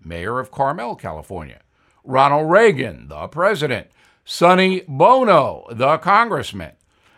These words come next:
and the previous president of the United States. I believe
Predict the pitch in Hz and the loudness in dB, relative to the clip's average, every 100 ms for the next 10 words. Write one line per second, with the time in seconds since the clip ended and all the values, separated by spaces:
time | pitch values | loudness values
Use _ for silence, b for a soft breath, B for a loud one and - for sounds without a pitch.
0 | _ 139 151 147 139 - 156 247 262 240 | _ -2 0 0 -4 -8 -6 -4 -4 -4
1 | 247 247 196 - 247 247 180 202 190 196 | -2 -2 -4 -4 0 0 0 0 0 -2
2 | 143 123 139 139 156 202 190 - - 220 | -2 -2 -2 0 4 4 2 -2 0 2
3 | 202 175 160 135 147 147 185 220 220 220 | 2 2 0 2 -2 -2 -2 -2 -2 -2
4 | 185 | -6